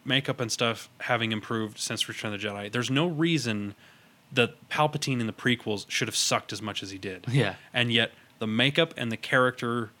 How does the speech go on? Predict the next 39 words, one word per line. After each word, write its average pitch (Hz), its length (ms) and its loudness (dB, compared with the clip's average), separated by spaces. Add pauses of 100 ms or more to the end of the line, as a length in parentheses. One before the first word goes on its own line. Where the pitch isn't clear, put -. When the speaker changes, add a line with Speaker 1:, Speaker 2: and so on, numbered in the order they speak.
(120)
Speaker 1:
of 107 420 -2 (840)
the, 131 160 2 (120)
the 135 220 0
Emperor 107 420 0
in 110 100 -6
Return 107 240 -4
of 107 80 -4
the 107 80 -2
Jedi 101 360 -2
is 113 220 -2
worlds 113 360 2
better 104 460 2 (180)
than 104 260 0
what 107 160 -4
we 107 100 -4
got 104 260 0
in 107 140 -6
Revenge 101 280 -6
of 98 60 -8
the - 80 -16
Sith. 117 140 -4
Speaker 2:
I 107 100 2
know, 101 220 2
isn't 113 140 -6
that 113 180 0
crazy? 151 200 6
Speaker 1:
Worlds 131 340 6
better. 90 300 -4 (480)
And 127 100 2
that's 117 200 2
really 113 440 2
disappointing 107 520 0
Speaker 2:
Yeah. 107 80 6
Speaker 1:
because, 104 220 0
again, 120 340 2
like 98 160 -10
you 104 80 -4
said, 110 260 2
he's, 101 400 -4